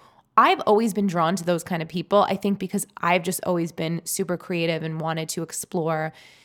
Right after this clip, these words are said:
different areas of life. But when you get into the business world, you start to hear a lot of, quote,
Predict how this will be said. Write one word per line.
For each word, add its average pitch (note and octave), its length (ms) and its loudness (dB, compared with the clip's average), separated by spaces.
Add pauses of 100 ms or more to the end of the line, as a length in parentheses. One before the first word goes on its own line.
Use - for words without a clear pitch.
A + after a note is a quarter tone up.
(140)
different G#3 400 2
areas F3 420 0
of E3 260 -8
life. E3+ 400 0 (460)
But - 340 2
when B3+ 120 2
you B3 160 2
get D4+ 340 -4
into F4+ 260 -2
the A#3+ 80 -2
business G3+ 540 2
world, D#3+ 520 -2
you G3+ 160 -6
start D4+ 400 -2
to G4 100 0
hear B3 240 0
a A3 80 2
lot G3 180 2
of, F3 260 -2 (120)
quote, G3+ 260 2